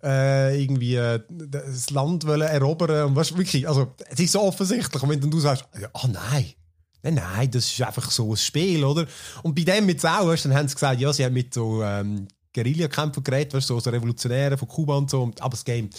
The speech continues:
ist nicht politisch. Und das ist lustig, das haben sie in einem Interview, wo es wirklich, der hat nicht einmal das gefragt, der hat einfach gefragt, ähm, wie es mit diesen so Faschismus und so Themen umgegangen sind. Und sie, sie haben dann schon so wirklich das,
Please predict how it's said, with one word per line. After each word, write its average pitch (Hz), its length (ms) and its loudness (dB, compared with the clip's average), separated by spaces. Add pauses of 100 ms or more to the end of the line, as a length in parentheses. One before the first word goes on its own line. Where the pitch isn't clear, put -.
(220)
ist - 120 -6
nicht 113 180 -2
politisch. 101 480 -4 (280)
Und 135 140 0
das 135 140 2
ist 139 100 0
lustig, 202 300 2
das - 100 2
haben 170 80 2
sie 160 80 2
in 160 60 2
einem 165 120 4
Interview, 185 360 2
wo 170 80 4
es 147 60 0
wirklich, 175 400 0
der 127 120 2
hat 165 220 0
nicht 165 120 2
einmal 156 160 2
das 143 220 0
gefragt, 156 380 0
der 143 80 0
hat 147 60 0
einfach 135 200 -4
gefragt, - 480 -4
ähm, 135 460 2 (920)
wie 131 100 0
es - 140 -2
mit 143 180 0
diesen 135 300 2
so 123 100 -2
Faschismus 170 640 -2
und 147 100 -4
so 139 80 -4
Themen 180 400 0
umgegangen 156 420 0
sind. 156 260 0
Und 139 120 0
sie, 165 220 -4
sie 190 100 0
haben 185 100 2
dann 170 120 0
schon 190 100 2
so 180 400 2
wirklich 185 320 0
das, 151 480 0